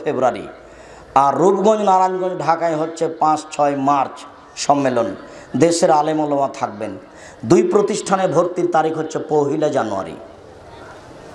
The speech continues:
এরপরে যেটা আপনাকে আমি জরুরি বলতে চেয়েছি যে আবদুল্লাহর বইটি খুঁজবেন, মিন্নাতুল বারি।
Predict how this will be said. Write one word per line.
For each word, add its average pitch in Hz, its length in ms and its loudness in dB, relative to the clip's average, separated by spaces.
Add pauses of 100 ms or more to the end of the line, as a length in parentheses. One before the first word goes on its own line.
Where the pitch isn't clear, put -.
(720)
এরপরে 247 460 4
যেটা 233 260 0
আপনাকে 196 320 -4
আমি 185 240 -2
জরুরি 196 300 0
বলতে 202 260 -2
চেয়েছি 202 600 -2 (580)
যে 175 460 2
আবদুল্লাহর 190 560 2
বইটি 208 360 0
খুঁজবেন, 180 460 -2
মিন্নাতুল 185 520 0
বারি। 147 380 0